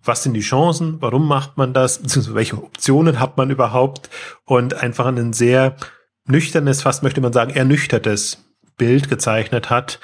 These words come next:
Also gerade die Ehrlichkeit hat mich da, äh, beeindruckt und weil eigentlich niemand so gerne,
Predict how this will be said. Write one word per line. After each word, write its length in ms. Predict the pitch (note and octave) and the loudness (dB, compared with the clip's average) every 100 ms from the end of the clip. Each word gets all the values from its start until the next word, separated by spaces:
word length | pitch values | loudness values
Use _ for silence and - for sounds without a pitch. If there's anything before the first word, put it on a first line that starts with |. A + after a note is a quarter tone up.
| - - _ | -20 -20 _
Also 220 | B2+ B2 | -2 0
gerade 240 | C3+ C#3 | 2 2
die 140 | C#3 C3 | 0 0
Ehrlichkeit 440 | C#3+ C#3 - G2+ | 2 0 0 -4
hat 80 | - | -2
mich 160 | G#2+ - | -8 -2
da, 400 | G#2 G2 G2 - | -2 -2 -4 -6
äh, 120 | F#3 | -6
beeindruckt 520 | A2+ - A2+ A#2+ C#3 C3 | -2 -2 -2 -2 -4 -2
und 80 | |
weil 140 | A#2 A#2+ | 0 0
eigentlich 240 | A#2+ A2+ | -2 -4
niemand 320 | B2+ C3 B2 | 0 0 0
so 160 | - A#2 | 0 -4
gerne, 560 | A2 - A2+ B2 A#2 | -2 0 2 4 2